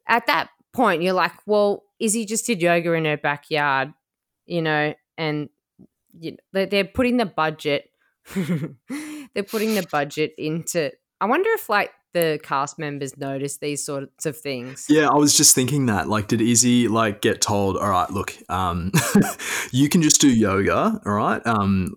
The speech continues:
Speaker 2: uh, d-, don't ask what the other girls are doing, all right? Don't ask."
Speaker 1: Yeah. It's like, "Do I need to bring, like, you know, bathers or climbing shoes or, like, I mean, we're not going in a helicopter or anything." And they're like, "No, no,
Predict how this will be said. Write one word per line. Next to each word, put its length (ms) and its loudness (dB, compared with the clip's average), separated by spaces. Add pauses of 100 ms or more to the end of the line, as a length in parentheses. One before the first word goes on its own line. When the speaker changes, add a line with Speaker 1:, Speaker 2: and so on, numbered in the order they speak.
Speaker 2:
uh, 80 2
d-, 180 -2
don't 280 2
ask 240 2
what 100 -4
the 80 -4
other 100 -8
girls 240 -8
are 40 -12
doing, 300 -10
all 80 -14
right? 200 -4
Don't 220 -4
ask." 60 -6
Speaker 1:
Yeah. 300 2 (320)
It's 140 -8
like, 160 0
"Do 80 2
I 80 4
need 180 2
to 280 2 (120)
bring, 440 -2
like, 440 -4 (300)
you 80 -2
know, 140 2
bathers 640 2
or 100 0
climbing 600 -2
shoes 640 -4
or, 200 0
like, 600 -4
I 80 -4
mean, 400 0
we're 100 -2
not 300 -4
going 220 0
in 60 -2
a 160 0
helicopter 640 -2
or 160 2
anything." 320 -2
And 160 -2
they're 80 2
like, 160 -2
"No, 240 0
no, 60 -2